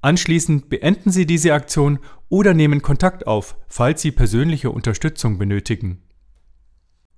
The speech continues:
In diesem Fall teilen Sie uns Ihr Anliegen mit und wir kümmern uns umgehend darum. Der Status Ihrer Anfrage wird Ihnen hier angezeigt.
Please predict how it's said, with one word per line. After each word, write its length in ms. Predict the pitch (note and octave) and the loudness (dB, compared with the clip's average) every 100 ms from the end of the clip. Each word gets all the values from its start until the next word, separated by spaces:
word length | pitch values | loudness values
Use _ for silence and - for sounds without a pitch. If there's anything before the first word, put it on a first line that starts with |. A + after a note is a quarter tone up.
| _ _ | _ _
In 180 | A#2 G2+ | -6 -4
diesem 320 | A2 C3 D3+ | -2 -2 -2
Fall 340 | - C#3 C#3 - - - | 0 0 0 -6 -20 -8
teilen 360 | - F3 F#3 D#3+ | 0 4 4 2
Sie 100 | C3+ | 0
uns 200 | A#2+ C3+ | -4 -4
Ihr 120 | B2 | -4
Anliegen 380 | A#2 A2 G2+ G2+ | -2 -2 -2 -2
mit 300 | D#3+ - - - | -2 -4 -8 -4
und 220 | F#3+ - | -4 0
wir 140 | F#3 | -2
kümmern 300 | F3 F#3 F3 | 2 2 4
uns 200 | C3 B2+ | 0 -2
umgehend 680 | - - E3+ C#3 A#2+ A2+ F#2+ | -6 -2 -2 0 0 0 -4
darum. 340 | G#2 F2 F#2 F#2 - _ _ _ _ _ _ _ _ _ _ _ _ _ | -6 -6 -8 -10 -16 _ _ _ _ _ _ _ _ _ _ _ _ _
Der 200 | G#2+ G2+ | -4 -4
Status 500 | - B2 D#3+ E3+ D3+ | -2 0 0 0 -4
Ihrer 260 | C#3+ B2 A2+ | -4 -4 -2
Anfrage 560 | C#3+ - C#3 B2+ A#2 | -4 0 -2 -2 -2
wird 160 | B2+ F3 | -2 -2
Ihnen 280 | C3+ B2 G#2+ | -2 -4 -4
hier 380 | - C3+ D3 A#2+ | -4 -2 -2 -2
angezeigt. 720 | B2 A#2+ - A2 - - | -4 -4 -4 -6 -8 -16